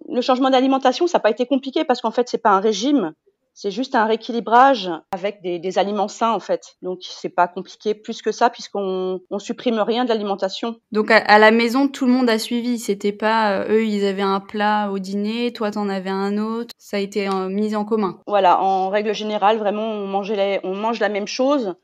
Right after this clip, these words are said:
Speaker 1: Eux mangent des fois un peu plus riche, un peu plus de, en quantité. C'est pas le self à la maison, en fait, hein. Chacun n'a pas, euh, n'a pas son plateau repas, euh,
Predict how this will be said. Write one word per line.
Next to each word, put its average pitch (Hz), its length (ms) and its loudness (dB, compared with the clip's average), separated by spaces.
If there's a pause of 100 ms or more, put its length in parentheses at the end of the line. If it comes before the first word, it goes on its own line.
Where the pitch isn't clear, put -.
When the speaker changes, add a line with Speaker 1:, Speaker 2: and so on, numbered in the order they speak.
(160)
Speaker 1:
Eux 254 440 8
mangent 214 300 0
des 175 140 -4
fois - 280 4
un 240 60 4
peu 254 140 2
plus 233 180 -2
riche, 254 400 2 (360)
un 180 100 -4
peu 202 140 -4
plus 208 300 -10
de, 185 280 -4
en 175 100 -2
quantité. 190 600 -4 (140)
C'est - 200 -10
pas 190 100 4
le 190 60 0
self 240 380 2
à 208 60 10
la 208 100 6
maison, 208 340 0
en 151 40 -2
fait, 156 260 -2
hein. 175 160 -2
Chacun 190 320 -4
n'a 190 140 -2
pas, 208 340 4
euh, 180 160 4
n'a 175 160 -4
pas 196 100 -4
son 202 180 -8
plateau 185 280 -2
repas, 190 480 0
euh, 151 120 -4